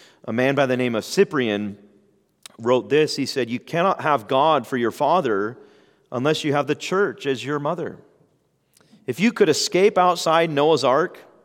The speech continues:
you could escape outside the church." And I'm sure that at times the ark, you know, if you think about it, the ark was pretty stinky, pretty miserable at times for Noah and his family. Can you imagine how bad it got from all the animals?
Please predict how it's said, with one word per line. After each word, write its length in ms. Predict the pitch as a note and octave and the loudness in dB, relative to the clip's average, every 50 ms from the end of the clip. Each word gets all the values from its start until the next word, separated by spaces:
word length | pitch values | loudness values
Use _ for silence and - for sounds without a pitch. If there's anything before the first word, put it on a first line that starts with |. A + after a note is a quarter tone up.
| _ _ _ _ _ _ _ _ _ _ _ | _ _ _ _ _ _ _ _ _ _ _
you 160 | - F#2+ C3 | -10 -8 -8
could 160 | C3 - F3+ E3+ | -4 -4 -4 -4
escape 360 | - - - C#3+ C#3+ C#3+ - | -4 -4 -4 -4 -2 -2 0
outside 380 | D3 C#3+ B2+ - D3 C#3+ C#3 | -2 -2 -2 -4 -8 -8 -8
the 80 | C3+ C3+ | -8 -12
church." 600 | - - D#3 - - - - - - - - _ _ _ _ _ _ _ _ _ _ _ _ _ _ _ _ _ _ _ _ _ _ _ _ _ _ _ _ _ _ _ _ _ _ _ _ _ _ _ | -12 -10 -10 -10 -10 -14 -18 -20 -20 -20 -20 _ _ _ _ _ _ _ _ _ _ _ _ _ _ _ _ _ _ _ _ _ _ _ _ _ _ _ _ _ _ _ _ _ _ _ _ _ _ _
And 80 | - D#3+ | -8 -8
I'm 60 | D#3 | -4
sure 160 | - - G3 | 0 2 4
that 120 | D#3+ C#3+ | 4 4
at 100 | C3 - | 4 4
times 260 | - D3+ C#3+ D3 C3 A#2 | 2 0 0 0 0 0
the 120 | C3 - | 0 2
ark, 400 | - B2+ C3+ C#3+ C#3 C#3 - - | 4 4 4 4 2 -2 -10 -12
you 80 | C#3 C3+ | -8 -6
know, 140 | B2 B2+ B2+ | -6 -6 -6
if 100 | A#2 - | -8 -10
you 60 | A2 | -10
think 180 | - D3 C#3 C3+ | -8 -8 -6 -4
about 260 | A2 A2+ G#2+ A2 A2 | -2 0 0 0 0
it, 120 | A2 - | 0 -4
the 80 | - - | -6 -4
ark 260 | - A2+ B2 A#2+ - | -2 -2 -2 -2 -4
was 100 | A2 - | -10 -12
pretty 440 | - - C3 G#2+ G2+ F#2+ F2+ G2+ G2 | -8 -8 -6 -4 -4 -6 -8 -10 -14
stinky, 560 | - - - - A2 G#2+ G2+ - B2+ B2+ C3 C3 _ _ _ _ _ _ _ _ _ _ _ _ _ _ _ _ _ _ _ _ | -20 -20 -12 -10 -10 -10 -10 -12 -14 -16 -16 -18 _ _ _ _ _ _ _ _ _ _ _ _ _ _ _ _ _ _ _ _
pretty 160 | - B2+ A2 | -4 -4 -2
miserable 580 | G2 G#2 A#2 B2 B2 A#2+ C#3 C3+ G#2+ B2+ A#2+ B2 | 0 4 4 4 4 2 0 0 2 4 4 4
at 80 | B2+ B2 | 2 2
times 400 | - B2+ A#2 A#2 A#2+ B2+ B2+ - | 0 0 2 2 0 0 -4 -6
for 140 | - A#2 | -8 -4
Noah 160 | A2 A2+ A2+ A2+ | -2 -2 -2 0
and 80 | A2+ | -2
his 100 | A2 G#2+ | -4 -6
family. 380 | - A#2 A2+ A2 A2 A#2 B2 C3 | -6 -4 -4 -4 -4 -4 -6 -8
Can 100 | - B2 | -8 -10
you 80 | A#2+ | -6
imagine 400 | A#2+ A#2 A#2 A#2+ A#2+ B2+ A#2+ A#2+ - - - - - _ _ _ _ _ _ _ | -2 -2 -2 -2 -4 -8 -12 -12 -16 -20 -20 -20 -20 _ _ _ _ _ _ _
how 140 | _ - A#2+ | _ -4 -2
bad 260 | G#2+ A#2 A2+ A2+ A#2 | 2 2 4 4 4
it 100 | A#2+ A2 | 2 0
got 240 | A2+ A2+ A2 A#2+ - | 0 0 0 0 -2
from 120 | - A#2+ A2 | -4 -2 -2
all 120 | A2 A2 | 0 0
the 80 | A2 A2 | 0 0
animals? 640 | A2 A2+ A#2 A#2 A#2 A#2 A#2 A#2+ - - - - | -2 -2 -4 -4 -6 -6 -8 -10 -12 -16 -18 -20